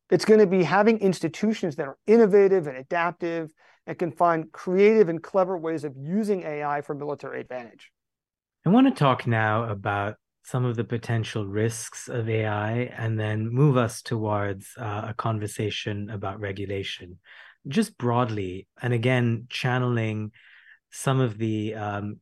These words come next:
Speaker 2: analogy we made at the start with the nuclear race,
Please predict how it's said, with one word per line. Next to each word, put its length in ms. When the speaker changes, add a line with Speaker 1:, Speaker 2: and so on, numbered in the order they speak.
Speaker 2:
analogy 540
we 100
made 180
at 80
the 80
start 420
with 300
the 140
nuclear 500
race, 500